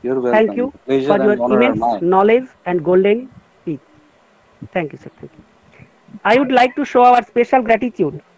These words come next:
Speaker 2: for our respected teacher in charge, Doctor Sheila Chakraborty, for her unconditional support. Now, I would like to thank Professor Debayan Banerjee, convener of this lecture series, and his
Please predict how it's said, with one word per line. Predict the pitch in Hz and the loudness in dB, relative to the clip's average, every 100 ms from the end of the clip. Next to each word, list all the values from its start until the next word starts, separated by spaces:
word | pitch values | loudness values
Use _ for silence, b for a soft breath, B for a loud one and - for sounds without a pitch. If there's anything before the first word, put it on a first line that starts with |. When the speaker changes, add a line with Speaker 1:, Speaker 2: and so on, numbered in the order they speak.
| - _ | -20 _
Speaker 2:
for | 214 | 2
our | 220 220 | 4 2
respected | 214 - 233 - 214 - | 2 -2 -6 -6 -8 -8
teacher | 208 226 | -8 -4
in | 220 208 | -2 -2
charge, | 202 202 233 _ _ _ - | 0 0 -2 _ _ _ -8
Doctor | 175 202 185 | -8 -8 -10
Sheila | - 214 | -2 0
Chakraborty, | 220 214 220 220 220 - 247 - _ _ _ _ _ _ _ _ _ - - | 0 -2 -2 0 -2 -6 -14 -16 _ _ _ _ _ _ _ _ _ -20 -14
for | - 196 | -2 0
her | 190 180 _ _ - | 2 0 _ _ -4
unconditional | 190 202 208 202 202 190 | -2 0 0 -2 -2 -4
support. | 185 190 190 226 - _ _ _ - - - _ _ - | -2 -4 -2 -4 -6 _ _ _ -20 -20 -20 _ _ -4
Now, | 202 262 240 - _ - - _ _ 196 | 2 4 2 0 _ -20 -20 _ _ -2
I | 226 | 0
would | 240 | 2
like | 214 214 233 | 4 4 2
to | 247 | -6
thank | - 220 226 226 _ | -4 0 0 -2 _
Professor | 214 196 208 208 202 180 - - - | -2 0 0 0 0 -4 -18 -20 -6
Debayan | 170 202 220 226 | 0 2 2 2
Banerjee, | 196 202 196 208 285 _ - - - | 2 2 -2 -6 -10 _ -20 -20 -2
convener | 202 220 226 233 233 | 0 2 2 2 2
of | 196 | 0
this | 196 - | -4 -6
lecture | 180 190 - 233 | -2 -2 0 -2
series, | 226 240 247 247 - - _ _ _ _ _ _ - | -2 -6 -6 -8 -14 -20 _ _ _ _ _ _ -2
and | 233 269 | 0 2
his | 185 151 - | 0 -2 -8